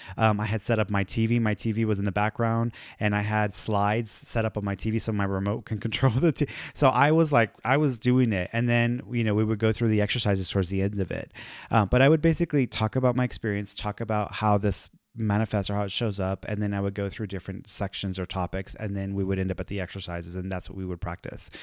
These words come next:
Um, so the free class on YouTube is exactly based on the same concept, but there's a whole lot more that I included there that I didn't get a chance to really dive into as much in the class, because when we would hold the, the in-person class,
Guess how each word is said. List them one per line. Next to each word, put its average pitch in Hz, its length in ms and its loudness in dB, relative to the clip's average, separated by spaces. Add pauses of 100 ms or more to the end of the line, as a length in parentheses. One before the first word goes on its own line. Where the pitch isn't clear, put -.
(280)
Um, 104 200 0
so 120 280 0 (100)
the 110 100 0
free 185 200 2
class 98 440 0
on 104 240 0
YouTube 98 500 -2
is 95 480 -6
exactly 98 600 -6
based 101 360 -2
on 98 80 -2
the 92 100 -2
same 92 240 -6
concept, 92 400 -4
but 107 100 0
there's 95 140 -4
a 98 80 -2
whole 113 280 0
lot 107 200 2
more 101 220 0
that 92 120 0
I 92 60 0
included 92 380 -2
there 95 240 -6 (240)
that 110 140 4
I 104 40 4
didn't 107 180 -2
get 98 120 -2
a 92 40 -6
chance 98 500 -6
to 101 200 -2
really 98 380 -2 (420)
dive 101 240 0
into 107 320 -2
as 92 120 -4
much 92 260 -6
in 98 80 -6
the 92 80 -8
class, 123 320 -2
because 104 340 -2 (260)
when 117 120 2
we 113 80 4
would 107 160 -2
hold 110 200 2
the, 107 120 0 (160)
the 101 440 0
in-person 104 360 0
class, 120 320 0